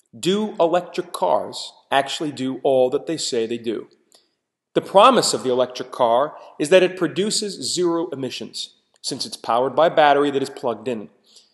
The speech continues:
As it stands, though, there are two forces that counteract the ecological benefit of electric cars. Multiple studies have shown that producing one electric car causes the same or worse ecological harm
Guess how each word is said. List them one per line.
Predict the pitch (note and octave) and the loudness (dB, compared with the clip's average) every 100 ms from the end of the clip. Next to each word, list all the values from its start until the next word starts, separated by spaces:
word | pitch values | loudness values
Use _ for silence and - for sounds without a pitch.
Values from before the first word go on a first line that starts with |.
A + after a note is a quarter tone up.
| _ _ _ | _ _ _
As | D3 D3 | 0 0
it | D3+ | 0
stands, | - F#3 D3+ G#2 | 4 4 4 2
though, | A#2+ B2 - - - - | 0 -2 -6 -20 -10 -2
there | C#3+ | 0
are | C#3 | 0
two | C#3 A3+ A3 | -2 -2 -2
forces | - F#3 F3+ F3 | 0 0 0 -2
that | D3+ C#3+ | -2 -2
counteract | - E3+ F3 D3+ D3 - | 0 2 4 2 0 -4
the | D3+ | -10
ecological | D#3 D3 C#3 C3+ C#3 | -4 0 0 0 -4
benefit | B2 B2 A#2+ B2 | -2 -2 -4 -6
of | A#2 | -4
electric | A#2+ A2+ - - | -4 -6 -10 -16
cars. | - G#2+ F2 - - _ _ _ _ _ - | -8 -8 -8 -14 -16 _ _ _ _ _ 2
Multiple | D#3+ F#3 - D3+ | 8 8 6 -2
studies | - A#2+ A#2+ A#2+ | -2 -4 -4 -8
have | A#2+ | -10
shown | - C3 C3 | -6 -4 -4
that | B2 - _ _ - | -8 -10 _ _ -4
producing | D#3+ E3+ - E3 C3+ A#2+ | 0 2 0 -4 -6 -2
one | D#3 F3+ | 0 0
electric | - C#3+ D3 - D3+ - | -4 -4 -4 -6 -14 -4
car | D3 A#2+ G#2+ C3 - _ _ _ - | 0 2 2 -4 -16 _ _ _ 0
causes | C#3+ C#3 B2+ | 4 4 0
the | B2+ | -6
same | - E3 E3+ F#3 F#3+ - _ _ | -4 -2 -2 -6 -14 -20 _ _
or | D3+ D3 D#3 | 0 2 2
worse | C#3 D3 A#2 - - - | 0 0 0 -2 -8 -10
ecological | D3+ D3 C3 C3 C3 C3 B2 | -10 -4 -2 -2 -4 -8 -4
harm | A#2 G#2+ A#2 | -2 -2 -6